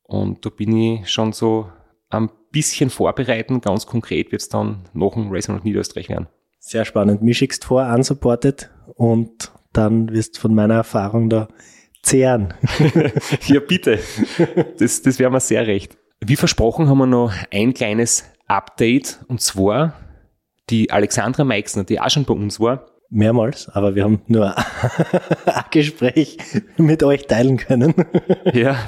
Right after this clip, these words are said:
Speaker 1: der Rekordknopf hat geklemmt. Wird wieder was ganz, ganz Feines in Angriff nehmen. Sie hat ja voriges Jahr schon den Rekord aufgestellt für die höchste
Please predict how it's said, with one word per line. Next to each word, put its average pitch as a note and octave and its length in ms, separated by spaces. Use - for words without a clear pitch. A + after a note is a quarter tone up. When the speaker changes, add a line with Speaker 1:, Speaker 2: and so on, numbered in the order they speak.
Speaker 1:
der B2+ 140
Rekordknopf A2+ 680
hat - 120
geklemmt. A#2 460
Wird C3+ 380
wieder C#3 440
was - 400
ganz, C3 280
ganz B2+ 480
Feines A#2+ 800
in A#2 120
Angriff A2+ 420
nehmen. G2 260
Sie A2 160
hat G#2+ 80
ja A2+ 40
voriges A2 400
Jahr C3 140
schon C3+ 240
den A2+ 200
Rekord G2+ 500
aufgestellt G2 480
für - 140
die G#2 320
höchste B2+ 680